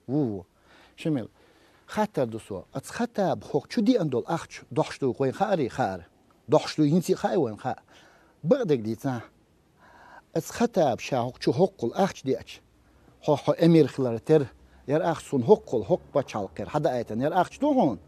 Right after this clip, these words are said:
Хайн лу чил суна лу. Хайн лу чил кибисин болч. Командиршна дайса лу ал мысуз ал хуек. Хо ди шарчуа.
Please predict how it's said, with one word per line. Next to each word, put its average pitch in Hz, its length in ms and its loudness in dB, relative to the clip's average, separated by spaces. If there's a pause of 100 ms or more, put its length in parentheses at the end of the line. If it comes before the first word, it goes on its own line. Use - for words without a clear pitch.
(540)
Хайн 240 200 6
лу 277 180 6
чил 175 220 4
суна 254 460 6
лу. 302 320 10 (520)
Хайн 240 220 6
лу 262 120 4
чил 160 200 -2
кибисин 196 460 0
болч. 127 200 2
Командиршна 147 680 0
дайса 143 460 0
лу 143 200 0
ал 127 160 -4 (280)
мысуз 165 480 6
ал 95 180 -8
хуек. - 360 -14 (960)
Хо 165 140 6
ди 160 160 -2
шарчуа. - 420 -10